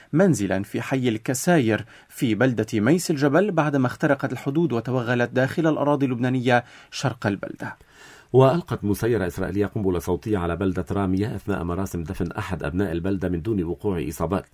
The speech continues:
Speaker 2: وحلقت مسيرات في أجواء صور، وادي زفتة، ميرية، ووادي كفروي، كما ألقت مسيرة قنبلة صوتية على بلدة الظهيرة الحدودية.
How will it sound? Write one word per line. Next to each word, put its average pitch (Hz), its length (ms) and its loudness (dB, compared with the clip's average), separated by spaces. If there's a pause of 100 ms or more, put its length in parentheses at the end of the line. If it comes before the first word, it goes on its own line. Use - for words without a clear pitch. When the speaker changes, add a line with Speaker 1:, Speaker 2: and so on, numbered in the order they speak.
(300)
Speaker 2:
وحلقت 85 500 -2
مسيرات 85 640 -2
في 90 200 -2
أجواء 82 300 -4
صور، 101 400 0
وادي 90 340 0
زفتة، 101 420 -4
ميرية، 92 680 0 (340)
ووادي 98 580 2
كفروي، 76 520 -2 (200)
كما 87 360 0
ألقت 87 320 -4
مسيرة 90 520 -2
قنبلة 87 380 -4
صوتية 95 440 -2
على 85 200 -4
بلدة 98 320 -2
الظهيرة 80 460 -4
الحدودية. 78 840 -8